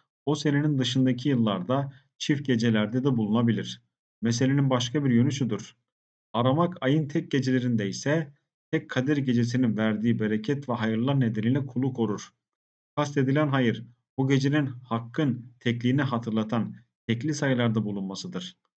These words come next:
Kul gerçekleşmesine vesile olsa bile bu iyiliğe geceye değil Allah'a izafe eder. Kulun tekliği görmesi sebebi görmüş olsa bile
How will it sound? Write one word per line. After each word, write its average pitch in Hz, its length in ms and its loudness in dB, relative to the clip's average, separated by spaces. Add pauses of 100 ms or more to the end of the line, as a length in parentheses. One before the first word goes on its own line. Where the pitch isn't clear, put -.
(320)
Kul 180 260 4 (260)
gerçekleşmesine 135 960 -2
vesile 123 340 0
olsa 131 440 0
bile 107 220 0
bu 147 120 -4
iyiliğe 131 640 4 (300)
geceye 117 400 0
değil 143 340 2 (340)
Allah'a 123 360 4
izafe 120 440 2
eder. 90 360 -8 (760)
Kulun 170 240 4
tekliği 147 440 2
görmesi 120 580 0 (340)
sebebi 135 360 2
görmüş 131 460 2
olsa 120 480 0
bile 139 380 0